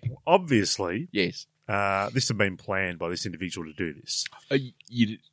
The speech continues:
Speaker 2: you wouldn't wanna make that up on the spot,
Speaker 1: No,
Speaker 2: would
Speaker 1: no,
Speaker 2: you?
Speaker 1: it had been planned. And he
Speaker 2: Yeah.
Speaker 1: had a different plan
Speaker 2: Yeah.
Speaker 1: an-, a month ago.
Speaker 2: Yes.
Speaker 1: He was initially just gonna run on the stage with an egg
Speaker 2: <laughs> Yes.
Speaker 1: and just plant an egg on his head.
Speaker 2: Yes. <laughs>
Speaker 1: But then Egg Boy came
Speaker 2: Egg
Speaker 1: along,
Speaker 2: Boy, and he couldn't be Egg Boy
Speaker 1: took it,
Speaker 2: anymore.
Speaker 1: and he couldn't be doing that.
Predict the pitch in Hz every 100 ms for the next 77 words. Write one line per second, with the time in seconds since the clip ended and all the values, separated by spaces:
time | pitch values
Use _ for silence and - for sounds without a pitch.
0 | _ 117 101 104 104 135 113 92 90 90
1 | 92 - 90 87 - 80 - - - 107
2 | 214 170 113 92 87 175 180 175 98 -
3 | 120 87 80 _ _ 147 170 196 135 143
4 | 110 90 135 151 95 87 _ - 113 104
5 | 113 113 - 113 139 165 98 85 90 180
6 | 104 95 87 - _ 147 143 143 202 -
7 | 107 101 120 101 104 107 90 - 123 104
8 | 110 101 110 110 87 - _ _ 135 147
9 | 117 160 - - _ _ - 120 120 -
10 | - 139 135 120 110 113 117 101 98 85
11 | - 117 - - - - - - - 147
12 | 147 202 175 143 117 113 110 95 95 135
13 | 123 123 117 113 - 139 117 117 143 143
14 | 156 233 196 98 151 180 170 107 147 143